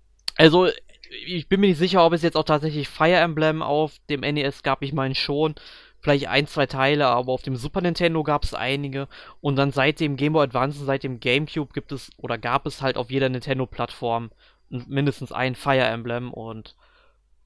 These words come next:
ich denke nicht, dass sie die Reihe jetzt erstmal so vernachlässigen werden. Okay,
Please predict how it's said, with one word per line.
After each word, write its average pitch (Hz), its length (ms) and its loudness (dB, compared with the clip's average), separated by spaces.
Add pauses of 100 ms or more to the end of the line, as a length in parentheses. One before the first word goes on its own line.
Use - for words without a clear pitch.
(180)
ich - 160 -8
denke 147 240 4
nicht, 143 240 -2
dass 139 160 0
sie 131 220 -4
die 127 140 -4
Reihe 127 220 0
jetzt - 300 -4
erstmal 123 380 -4
so 117 360 -6 (360)
vernachlässigen 123 720 -6
werden. 123 100 -4
Okay, 175 380 4